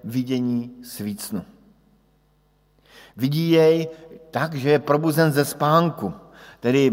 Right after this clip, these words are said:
když se probudíme ze spánku, tak ne úplně všechno vidíme zcela jasně. Třeba si ani nejsme jistí, kde jsme. Zřejmě ani Zachariáš si asi nebyl jist, jestli je na zemi nebo na nebi,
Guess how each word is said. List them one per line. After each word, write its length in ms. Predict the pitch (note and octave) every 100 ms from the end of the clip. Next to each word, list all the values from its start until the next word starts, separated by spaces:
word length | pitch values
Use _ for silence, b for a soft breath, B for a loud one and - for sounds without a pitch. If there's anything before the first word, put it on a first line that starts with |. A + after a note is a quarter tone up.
| G#2+
když 180 | A2 B2
se 120 | D3
probudíme 560 | B2 C3+ D3 D3 C#3+ C3
ze 120 | B2+
spánku, 500 | B2+ - C3 B2 C#3
tak 280 | C3 A#2+ -
ne 380 | A2 A2 B2 A#2
úplně 380 | A2 B2 A#2 G2
všechno 340 | A#2+ G#2+ A2+
vidíme 440 | G#2 A2 A#2 A2 B B B B
zcela 460 | - - - C3 A#2+
jasně. 560 | A2 G2+ - - A#2+ - - - -
Třeba 280 | - - F#3
si 160 | -
ani 120 | - G#2+
nejsme 360 | A#2 A2 A#2+
jistí, 280 | A#2 A#2 B2+
kde 160 | A#2+ A2+
jsme. 340 | - A#2 C#3 B B B B B _ _ _ -
Zřejmě 320 | A2+ C3 C#3+
ani 240 | C3+ C#3+ C#3+
Zachariáš 520 | D3 C3+ C#3 B2+ A#2+
si 140 | C#3+
asi 220 | A#2 -
nebyl 400 | A#2+ A#2+ B2+ B2+ A#2
jist, 360 | A#2 A#2+ -
jestli 260 | A2 - A2+
je 60 | F#2
na 120 | G2+
zemi 360 | A#2+ A#2+ B2 - - B B B -
nebo 240 | G#2 F#2+
na 100 | G2
nebi, 340 | A2 A2 A#2+